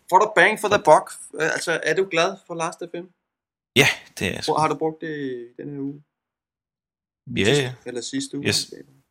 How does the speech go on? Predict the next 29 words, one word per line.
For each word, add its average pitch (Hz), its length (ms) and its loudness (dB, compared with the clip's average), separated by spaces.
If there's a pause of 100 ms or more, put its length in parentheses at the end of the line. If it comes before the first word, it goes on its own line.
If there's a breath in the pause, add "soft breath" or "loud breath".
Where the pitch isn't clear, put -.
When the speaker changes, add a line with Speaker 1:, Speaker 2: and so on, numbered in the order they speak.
(160)
Speaker 2:
jeg 98 160 0
sad 85 180 0
og 87 100 -6
brugte 104 280 -6
det 104 60 -2
i, 95 120 -4 (320)
i, - 340 -12 (260)
i - 40 -4
dag - 260 -2 (280)
på - 80 -6
arbejdet. 170 340 -2 (180)
Speaker 1:
Og 127 100 -4
hvad, 127 800 2
hvordan, 131 440 -6
øh, 117 140 -12
hvad 127 120 -12
blev 131 160 -20
du 120 140 -14 (1300)
glad 123 240 -10
for? - 80 -12
Speaker 2:
Hvad? 92 160 2
Speaker 1:
Er 151 120 6
der 175 80 4
noget 156 180 4
ny 160 140 2
musik 170 320 -4
at 160 120 -2
kende, 139 380 -4
eller? 104 120 -20